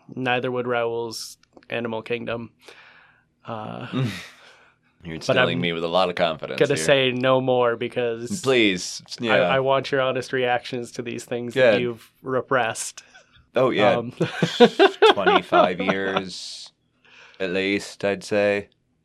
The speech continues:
Speaker 1: I have watched this many, many times. It's been a few years, but this is one of those movies that I could probably recite most of.
Speaker 2: Oh, fun.
Speaker 1: Yeah.
Speaker 2: Those are always good.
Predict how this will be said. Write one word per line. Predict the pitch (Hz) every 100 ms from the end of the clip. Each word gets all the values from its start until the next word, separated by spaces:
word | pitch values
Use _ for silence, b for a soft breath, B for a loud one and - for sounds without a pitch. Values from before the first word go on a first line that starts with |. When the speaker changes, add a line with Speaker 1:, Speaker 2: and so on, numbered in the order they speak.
| _ _ -
Speaker 1:
I | 135 131 127 117 _ _
have | - 139
watched | 131 127 - 117
this | 113 117
many, | 117 120
many | 117 117 113
times. | 120 110 110 117 -
It's | 127 -
been | 139
a | 135
few | - 131
years, | 127 127 120 117 - -
but | 127 120 - _ _ _ _
this | 135
is | 147 131
one | 143
of | 139
those | 135 131 131
movies | 123 117 117 107
that | 120 117
I | 117
could | 113 113 _
probably | - - 113 113 113 113 113
recite | 110 107 - 110 -
most | 110 - -
of. | - -
Speaker 2:
Oh, | - 202 208 190 156 131 113
fun. | - 101 95 92 87 85 85 b _
Speaker 1:
Yeah. | - - - - B B B _
Speaker 2:
Those | - 113 101
are | 90
always | 85 85 80
good. | - 78 73 71